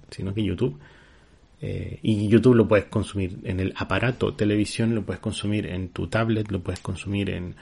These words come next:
en, en, en un teléfono. Eh, entonces, al final,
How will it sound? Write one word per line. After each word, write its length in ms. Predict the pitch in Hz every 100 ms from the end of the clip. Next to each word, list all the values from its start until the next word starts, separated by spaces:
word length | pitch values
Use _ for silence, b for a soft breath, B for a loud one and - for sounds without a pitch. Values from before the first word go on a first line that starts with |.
| B B B B B -
en, 340 | 226 104 92 - -
en, 540 | 95 95 92 95 - - - - - - - -
en 140 | 110
un 120 | 104 95
teléfono. 640 | 95 107 - 113 110 110
Eh, 380 | - - 143 -
entonces, 480 | 117 95 120 - 104
al 120 | 95
final, 420 | - 110 117 131